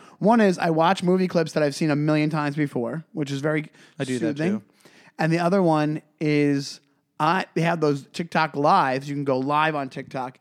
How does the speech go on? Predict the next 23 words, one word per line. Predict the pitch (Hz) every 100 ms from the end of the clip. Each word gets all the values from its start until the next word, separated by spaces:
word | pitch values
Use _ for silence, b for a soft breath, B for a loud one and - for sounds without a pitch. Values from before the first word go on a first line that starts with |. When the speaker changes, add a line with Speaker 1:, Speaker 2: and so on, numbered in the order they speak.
| b b b
Speaker 1:
and | 147
people | 147 165
will | 156
just | 139 135 - _
point | - 165 196
the | 208
camera | 208 196 196
towards | 185 180 180 170
their | 170
T | 160 175 185
V | 240 254 B B B
and | 139
play | 160 165
old | 160 165
school | - - 165
Nintendo | 160 139 165 185 233 269 - _ b b b b b _
and, | 160 156 147
like, | 143
Super | - 175 160
Mario. | 156 147 185 247 285
Speaker 2:
You | 151 170
watch | 170 202 226 -
that? | 233 247